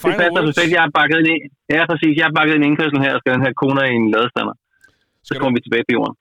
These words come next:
Speaker 1: Og så skal du ind og skrive lidt om den nu. Nej.
Speaker 2: Hvad siger du?
Speaker 1: Så skal du ind og skrive lidt om den. Eller lave noget video, eller hvad?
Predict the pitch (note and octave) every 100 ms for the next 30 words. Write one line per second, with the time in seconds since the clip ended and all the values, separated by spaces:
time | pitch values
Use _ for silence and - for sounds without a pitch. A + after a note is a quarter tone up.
0 | _ - - D#3 D3+ C#3+ D3+ D3+ D3+ D3
1 | C#3+ D3 _ _ _ _ _ _ _ _
2 | _ _ _ _ B2 B2 _ - - D#3+
3 | C3+ D#3 G3+ A3+ - - D3 D3 - E3+
4 | E3+ D#3+ D#3+ B2 C3+ - F3 G3+ E3 F3+
5 | E3 G3 B2 C3+ D3+